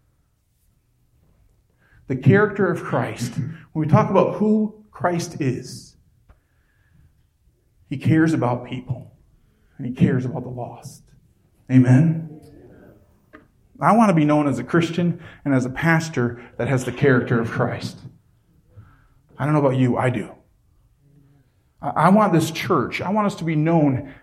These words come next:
as having the character of Christ, as having compassion for the lost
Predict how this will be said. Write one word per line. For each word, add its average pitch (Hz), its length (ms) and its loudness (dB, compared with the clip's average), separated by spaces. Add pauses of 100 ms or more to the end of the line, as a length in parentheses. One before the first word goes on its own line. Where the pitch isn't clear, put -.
as 131 140 -2
having 147 460 4
the 127 100 2
character 123 800 -2 (200)
of 135 140 -6
Christ, 131 420 0
as 135 120 0
having 139 360 0 (160)
compassion 160 800 -2
for 147 140 -4
the 135 100 2
lost 135 560 2